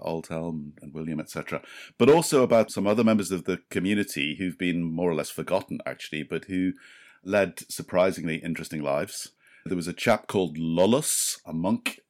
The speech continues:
who was in Malmesbury in the seven thirties, who went off on this extraordinary journey. He went on pilgrimage to Rome, teamed up with Boniface, became a missionary in Germany,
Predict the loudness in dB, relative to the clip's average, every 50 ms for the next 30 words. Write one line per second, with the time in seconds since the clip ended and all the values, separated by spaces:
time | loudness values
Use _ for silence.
0 | -16 -10 -10 -8 -6 -6 -6 -4 -4 -2 -2 -2 -2 -2 -4 -4 -4 -4 -2 -4
1 | -4 -4 -2 -4 -4 -2 -4 -6 -4 -4 -4 -4 -4 -6 -8 -8 -6 -6 -6 -8
2 | -8 -10 _ _ _ _ _ _ _ -14 -8 -4 0 2 2 0 0 -2 -4 -4
3 | -2 -2 -2 -4 -4 -8 -10 -8 -8 -10 -8 -4 0 0 0 0 0 -2 -2 -2
4 | -2 -2 -4 -4 -2 -4 -6 -6 -6 -8 -6 -4 -4 -4 -2 -4 -6 -6 -2 -2
5 | -2 -2 -2 -4 -4 -4 -6 -6 -8 -8 -4 -2 2 4 4 4 2 0 -2 _
6 | _ _ _ _ _ _ _ _ _ _ _ _ -10 -2 0 0 2 4 2 2
7 | 2 -2 -10 -4 0 2 4 4 4 2 0 -4 -4 -4 -4 -4 -6 -8 -10 _
8 | _ _ _ _ _ -16 -10 -6 -4 -2 -2 -2 0 -2 -2 -2 -4 -4 -4 -4
9 | -2 0 0 0 0 -2 -4 -6 -6 -6 0 2 4 4 4 6 6 4 4 2
10 | 0